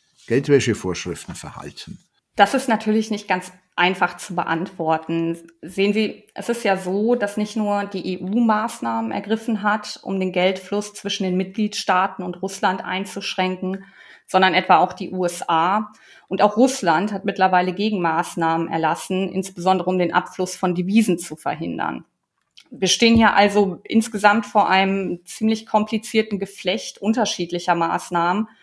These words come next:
Speaker 2: Und die konkreten Auswirkungen auf den Zahlungsverkehr, die lassen sich, äh, wirklich erst in den kommenden Tagen oder sogar Wochen,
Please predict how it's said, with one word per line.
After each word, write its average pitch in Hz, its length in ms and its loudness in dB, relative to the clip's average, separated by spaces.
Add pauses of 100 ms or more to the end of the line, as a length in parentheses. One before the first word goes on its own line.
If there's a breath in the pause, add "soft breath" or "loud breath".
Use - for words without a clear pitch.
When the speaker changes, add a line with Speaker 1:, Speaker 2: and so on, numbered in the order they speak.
(420 soft breath)
Speaker 2:
Und 180 160 -2
die 180 240 -8
konkreten 214 520 2
Auswirkungen 214 800 4
auf 190 100 2
den 196 160 -2
Zahlungsverkehr, 196 1040 2 (140)
die 208 80 4
lassen 190 340 4
sich, 190 380 -2
äh, 180 260 0
wirklich 190 260 -2
erst - 200 -2
in 185 40 0
den 180 140 0
kommenden 180 380 -2
Tagen 185 360 4
oder 175 200 0
sogar 170 320 2
Wochen, 175 420 2